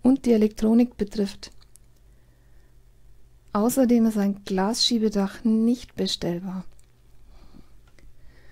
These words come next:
Sind wir schon beim Hyundai Ioniq, dem Facelift. Seine Sicht nach hinten ist nur ausreichend.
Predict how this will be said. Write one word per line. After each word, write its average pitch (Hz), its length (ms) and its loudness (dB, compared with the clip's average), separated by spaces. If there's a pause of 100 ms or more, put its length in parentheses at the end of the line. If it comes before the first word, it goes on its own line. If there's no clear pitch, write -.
(1300)
Sind - 380 2
wir 208 160 4
schon 202 300 4
beim 180 300 0 (380)
Hyundai 208 580 2
Ioniq, 185 640 0 (460)
dem 202 120 2
Facelift. 196 680 0 (1000)
Seine 202 280 0
Sicht 226 280 -4
nach 214 120 0
hinten 240 300 0
ist 262 220 -4
nur 208 160 -2
ausreichend. 262 800 -2